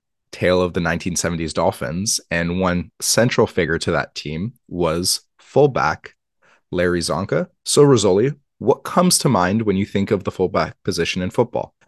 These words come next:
How many legendary fullbacks are we even able to name? For the uninitiated, a fullback is a running back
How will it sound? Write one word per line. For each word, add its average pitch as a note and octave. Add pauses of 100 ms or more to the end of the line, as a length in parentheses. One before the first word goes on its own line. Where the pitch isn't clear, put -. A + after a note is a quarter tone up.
How B2+
many F#3
legendary B2
fullbacks G#2+
are G2+
we G#2+
even A2 (100)
able F2+
to G2
name? G2 (640)
For -
the G#2
uninitiated, A#2 (220)
a -
fullback B2
is F#2+
a G2+
running A2+
back D2